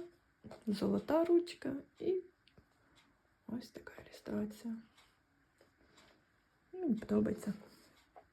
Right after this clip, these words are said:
Зелена рижа, такий звичайний, е, к-, <laughs> колір,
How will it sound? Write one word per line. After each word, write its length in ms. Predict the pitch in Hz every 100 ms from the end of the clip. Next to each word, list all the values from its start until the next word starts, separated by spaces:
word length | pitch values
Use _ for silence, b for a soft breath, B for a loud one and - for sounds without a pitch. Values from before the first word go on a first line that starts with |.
| _ - _ _ _ b b b b _ 233
Зелена 520 | 202 220 220 214 208
рижа, 300 | 330 - 294
такий 360 | - 220 226
звичайний, 800 | 208 208 208 208 202 202 202 196
е, 300 | 202 208 202 190 - _ _ _ - -
к-, 200 | - - 180 208
<laughs> 680 | 208 214 - - - -
колір, 440 | - 208 202 202